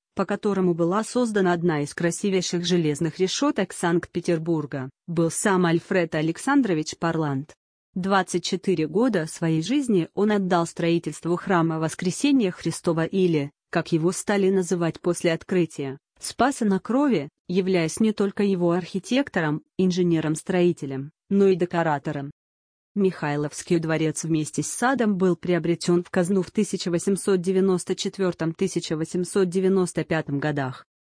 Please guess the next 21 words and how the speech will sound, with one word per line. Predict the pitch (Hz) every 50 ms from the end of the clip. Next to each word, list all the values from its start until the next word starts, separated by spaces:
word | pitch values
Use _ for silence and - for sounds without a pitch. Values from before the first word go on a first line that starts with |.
| _ _
Поэтому, | - 185 202 262 285 - 240 175 160 147 147 - _ _ _
когда | - 170 170 160 165 165
строительство | - - 190 190 175 170 165 - 165 - - - 185 180
церкви | - - 202 208 196 - 226 233
подходило | - - 214 - - - 226 208 208 226 220 208
к | 196 -
концу, | - 202 208 202 - - - 156 147 147 - _ _ _
Николай | 196 196 196 190 - 202 202 190 180 170
два | 160 170 165 165 160
разрешил | 165 160 185 180 190 - - 226 214
установить | 220 208 - - 196 190 180 180 185 175 - -
решётку | 190 175 - - 285 294 - - 185 175
со | - 175
стороны | 165 - - 269 269 247 226 208 202
сада | - - 190 180 175 170
для | 170 190 185
оформления | 175 - 208 196 196 196 190 185 175 180 175 165
пространства | - 190 196 - - 220 202 180 170 - - - 202 180
вокруг | 175 175 - - 202 208 - -
мемориального | 190 175 180 180 185 202 196 185 180 175 160 160 165
здания. | 156 151 165 156 151 143 143 139 135 135